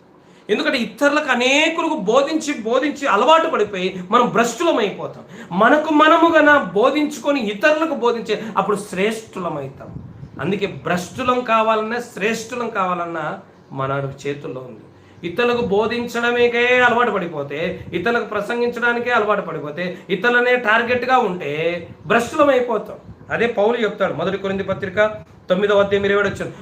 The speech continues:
అనేకులకు బోధించి నేను భ్రష్టుడనైపోదని అనేకులకు బోధ చేస్తున్నా, ప్రసంగం చేస్తున్నా, ప్రిపేర్ అవుతున్నా, కానీ నాకు నేను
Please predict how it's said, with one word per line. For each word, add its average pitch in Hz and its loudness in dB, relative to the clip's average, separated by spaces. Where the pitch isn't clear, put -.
అనేకులకు 233 4
బోధించి 240 -2
నేను 233 6
భ్రష్టుడనైపోదని 247 -2
అనేకులకు 240 -2
బోధ 226 0
చేస్తున్నా, 240 -4
ప్రసంగం 240 -6
చేస్తున్నా, 247 -4
ప్రిపేర్ 214 -4
అవుతున్నా, 247 -6
కానీ 190 2
నాకు 175 2
నేను 156 -8